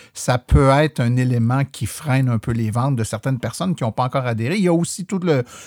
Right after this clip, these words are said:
je dirais ici, l'espèce de mentalité où, euh, faut que tout le monde ait un gros pick-up, puis des grosses, grosses, grosses voitures, puis tout ça, c'est qu'il faut renverser, mais quand même,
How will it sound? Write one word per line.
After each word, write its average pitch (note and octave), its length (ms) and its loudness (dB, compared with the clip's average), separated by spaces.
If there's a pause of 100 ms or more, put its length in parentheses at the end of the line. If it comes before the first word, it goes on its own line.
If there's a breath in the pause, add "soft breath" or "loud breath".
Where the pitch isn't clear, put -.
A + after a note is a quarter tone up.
je - 80 -8
dirais C#3 240 4
ici, C#3 320 -2
l'espèce C3+ 380 -2
de B2 140 -2
mentalité B2 840 0
où, G#2+ 240 -2
euh, G2 80 -4 (360 loud breath)
faut - 160 -4
que - 80 -10
tout - 100 0
le B2+ 80 4
monde A#2+ 260 2
ait A#2 140 2
un A2 80 0
gros G#2 240 -4
pick-up, - 440 -4 (120)
puis A#2+ 140 -12
des A2 340 -6
grosses, A2+ 460 -8
grosses, A2+ 340 -4
grosses B2 320 0
voitures, A2+ 800 -2
puis A2+ 140 -6
tout - 80 -12
ça, D#3 160 0
c'est B2+ 180 -2 (300 loud breath)
qu'il - 100 -14
faut C#3 180 4
renverser, D3 720 0
mais D3 120 0
quand D#3+ 260 4
même, F#3+ 260 4